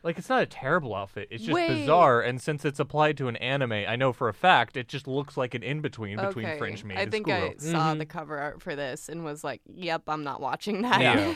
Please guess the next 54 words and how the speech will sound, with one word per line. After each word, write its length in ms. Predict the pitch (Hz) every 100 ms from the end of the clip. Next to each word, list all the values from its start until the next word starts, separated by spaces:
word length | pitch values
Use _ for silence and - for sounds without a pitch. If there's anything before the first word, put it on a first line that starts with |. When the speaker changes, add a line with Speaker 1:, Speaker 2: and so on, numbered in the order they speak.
| -
Speaker 1:
Yeah. 240 | 117 87 - - - - - - - - -
Speaker 3:
And 60 | 185
it's 80 |
got 160 | - 269
a 80 | 120
dub, 420 | 104 147 120 98
too, 200 | - 135
which 200 | 101 -
is 80 | 92
weird. 460 | 98 117 101 92 -
Speaker 1:
That 120 | 98 107
Speaker 3:
Like, 80 |
Speaker 1:
was 100 | 104
fast. 340 | - 87 92 _ _ _ -
Speaker 3:
well, 240 | 117 110 117
it's 200 | 131 -
one 120 | 156
of 60 | 143
those 180 | 135
simulcast 880 | - 123 120 123 117 - 120 113 113 113
Speaker 1:
Oh, 40 |
Speaker 3:
dubs. 360 | 120 120 120 104
Speaker 1:
okay. 80 | -
Speaker 3:
Like, 140 | 110
Speaker 2:
Oh. 340 | 160 156 151 165
Speaker 3:
the 120 | 180
episode 320 | 208 - 165
airs, 300 | 147 123 113
then 120 | 135 143
Funimation 480 | 175 175 170 180 175
throws 200 | 196 180
out 100 | 180
the 80 |
dub 220 | 180 185 151
of 100 | 123
it 80 |
'cause 140 | 113 120
they 100 | 123
did 140 | 127
that 180 | 117 107 -
with 300 | 113 101 -
Assassination 560 | 110 127 113 113 101 95
Classroom. 640 | 120 117 - 101 92 92 -
Speaker 1:
Yeah. 300 | 104 92 90
Speaker 3:
And 100 | 110
they're 80 | 107
doing 220 | 110 107
it 40 | 104
with 120 | -
season 320 | - 107 98
two 300 | - 110 98
now, 220 | 98 90 -
too. 360 | 113 95 95 -
Speaker 2:
Woo. 380 | 240 349 427